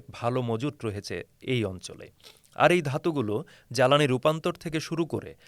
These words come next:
আধুনিক প্রযুক্তি উন্নয়নের জন্য অত্যন্ত গুরুত্বপূর্ণ। ফলে বিশ্বের তাবৎ টেক জায়ান্ট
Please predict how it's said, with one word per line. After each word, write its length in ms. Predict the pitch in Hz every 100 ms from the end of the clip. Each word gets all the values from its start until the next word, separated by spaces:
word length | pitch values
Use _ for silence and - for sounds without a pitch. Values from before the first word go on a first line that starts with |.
| -
আধুনিক 400 | - 123 147 151 -
প্রযুক্তি 460 | 139 135 175 - 156
উন্নয়নের 440 | 143 139 143 135
জন্য 360 | 123 127 127 - -
অত্যন্ত 420 | - - 170 165
গুরুত্বপূর্ণ। 680 | 127 110 - - 85 80 - _ _ -
ফলে 340 | 156 131 95 - _ -
বিশ্বের 360 | 139 - 156 143 _
তাবৎ 360 | - 123 131 170 _ _ _ -
টেক 180 | 165 147
জায়ান্ট 500 | 139 107 87 101